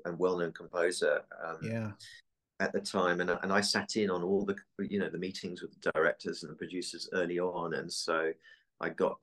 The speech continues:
Speaker 1: to sort of see someone else, you know, project their confidence and, and,
Speaker 2: Mm.
Speaker 1: and then afterwards see their,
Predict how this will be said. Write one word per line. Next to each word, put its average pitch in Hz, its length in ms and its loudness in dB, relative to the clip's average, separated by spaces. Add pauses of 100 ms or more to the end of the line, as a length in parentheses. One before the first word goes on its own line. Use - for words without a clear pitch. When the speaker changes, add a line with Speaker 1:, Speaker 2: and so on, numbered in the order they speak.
Speaker 1:
to 87 100 -2
sort 98 280 0
of - 80 -14
see 92 300 0
someone 85 360 -2
else, - 560 -4 (1500)
you 107 100 2
know, 101 60 2
project 101 500 2
their 87 160 4
confidence 85 680 -2
and, 82 320 -6
and, - 180 -4
Speaker 2:
Mm. 127 260 2 (240)
Speaker 1:
and 110 100 4
then 101 160 6
afterwards 101 560 4
see - 440 0
their, 85 380 4